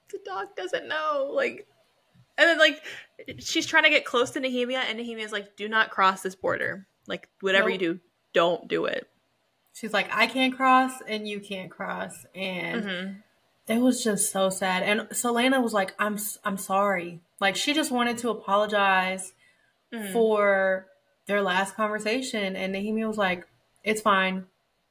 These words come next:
Speaker 2: Don't open this again, because I will not be the thing that comes to you next time."
Speaker 1: Yeah.
Speaker 2: It's like, that's scary.
Speaker 1: Uh, yeah.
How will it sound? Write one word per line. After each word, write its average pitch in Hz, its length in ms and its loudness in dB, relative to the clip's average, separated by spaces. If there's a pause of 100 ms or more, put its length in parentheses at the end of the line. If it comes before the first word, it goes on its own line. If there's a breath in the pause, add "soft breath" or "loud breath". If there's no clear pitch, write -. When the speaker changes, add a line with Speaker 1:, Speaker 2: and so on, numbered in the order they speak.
(260)
Speaker 2:
Don't 277 440 8
open 269 240 2
this 233 160 -4
again, 214 320 -2
because 202 300 -4 (360)
I 247 180 4
will 285 120 0
not 254 240 4
be 233 100 -4
the 226 120 -4
thing 214 200 -4
that 190 120 -8
comes 202 280 -8
to - 80 -16
you 185 60 -12
next 175 240 -10
time." 180 360 -10 (360)
Speaker 1:
Yeah. 202 360 4
Speaker 2:
It's - 140 -4
like, 196 280 0 (400)
that's 269 280 2
scary. 185 560 -4 (640)
Speaker 1:
Uh, 247 60 0 (240)
yeah. 294 300 6